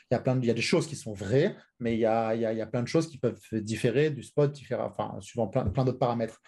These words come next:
Euh, c'est la beauté de ce jeu. Mais du coup, euh, du coup, c'est important de pas trop se perdre à demander trop d'avis non plus. Ça, je pense que, euh, même si on a la capacité de synthétiser, de,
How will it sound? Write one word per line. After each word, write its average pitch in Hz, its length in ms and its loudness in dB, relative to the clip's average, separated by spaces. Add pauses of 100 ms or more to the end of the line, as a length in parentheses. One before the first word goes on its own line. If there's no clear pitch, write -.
(380)
Euh, 110 520 0
c'est - 120 -4
la 107 80 2
beauté 110 220 0
de 135 40 -6
ce 131 120 -2
jeu. 110 200 -4 (500)
Mais 123 260 6
du 120 160 0
coup, 190 300 6
euh, 117 720 6
du 120 200 -8
coup, 208 260 2
c'est - 240 -2
important 135 500 2
de 147 100 2
pas 139 160 2
trop 139 160 -2
se - 100 -14
perdre 165 240 4
à 131 40 0
demander 127 300 -4
trop - 240 2
d'avis 139 240 4
non 131 140 0
plus. - 260 -16 (160)
Ça, - 160 0
je 135 100 -2
pense 147 200 0
que, 135 100 2
euh, 117 420 6
même 147 180 2
si 151 160 -2
on 143 100 4
a 135 80 4
la 123 300 2
capacité 139 560 0
de 143 60 -4
synthétiser, 131 960 2
de, 110 180 -8